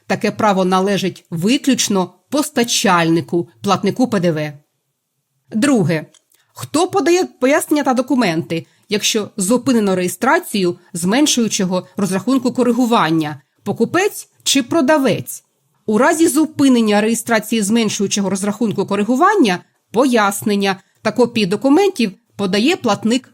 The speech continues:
П Д В продавець, який зазначений у цьому розрахунку коригування та в податковій накладній, що коригується. Друзі,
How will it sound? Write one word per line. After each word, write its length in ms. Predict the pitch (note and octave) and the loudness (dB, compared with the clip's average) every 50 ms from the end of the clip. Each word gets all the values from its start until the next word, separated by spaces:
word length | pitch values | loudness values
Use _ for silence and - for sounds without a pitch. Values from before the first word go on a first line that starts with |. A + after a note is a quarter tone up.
| - - - | -12 -6 -2
П 100 | A3+ G3 | -2 0
Д 140 | F3+ G3+ | 0 0
В 260 | F#3+ G#3 B3 D4 D#4 D4+ - _ _ - | 2 2 2 2 0 -2 -6 _ _ -4
продавець, 920 | - F#3+ A3+ B3 G#3+ G#3 A3+ A3 F#3+ G#3 G#3 F#3+ D#3 C#3+ - - - - _ _ _ _ _ _ _ - | -2 0 2 2 2 2 0 0 2 2 2 2 0 -2 -6 -10 -14 -16 _ _ _ _ _ _ _ -6
який 240 | G3+ - - A3+ | -4 -2 -2 -2
зазначений 800 | F#3 G#3 A3 G3+ A3+ B3 B3+ B3 - - A3 G#3 G3 G3 F#3 F#3 - _ _ - | -2 0 0 0 0 0 0 0 -2 -2 -2 -2 -2 -2 -4 -6 -12 _ _ -6
у 80 | A3+ | -4
цьому 280 | A3+ - A#3+ A3+ G#3 G3 | -2 0 0 0 0 0
розрахунку 520 | G3+ F#3 F#3+ G3 G3 C#4 C#4+ C#4 D4+ C#4+ | -2 -2 -4 -4 -2 -2 -2 -2 -2 -2
коригування 1000 | - C#4+ C#4 C#4+ B3+ C#4 D4+ C4 A#3+ A3+ A3+ G#3 E3+ E3 E3+ F3 E3+ E3 E3 D#3+ - _ _ _ _ _ _ - | -2 0 0 2 2 2 2 2 2 2 2 2 2 2 0 0 0 -2 -4 -6 -10 _ _ _ _ _ _ -2
та 80 | - | -2
в 100 | G#3+ - | -2 -2
податковій 420 | - G#3 G#3 - - A3 F#3+ G3 F#3+ | -2 -4 -4 -2 -2 -2 0 0 -2
накладній, 720 | F#3 F#3 F3+ - F#3 F#3+ F#3 G3 C4+ D#4+ F4+ F4+ - - _ _ _ | -2 -4 -4 -4 -2 -2 2 4 4 4 4 4 0 -4 _ _ _
що 200 | - - E4 F4 | -2 -2 -2 0
коригується. 720 | - C4+ G#3+ F#3+ C#3+ F3+ F3+ E3 C#3+ C3+ - - - D#3+ C3+ - _ _ _ _ _ _ _ _ _ _ _ _ _ _ _ _ _ _ _ _ | 0 0 0 0 0 0 -2 -2 -4 -6 -10 -12 -14 -14 -16 -18 _ _ _ _ _ _ _ _ _ _ _ _ _ _ _ _ _ _ _ _
Друзі, 600 | - F#3 G3 C4 C#4 B3+ A3 E3+ G3 G3 G3+ - | -4 0 2 2 4 4 2 2 0 -4 -4 -8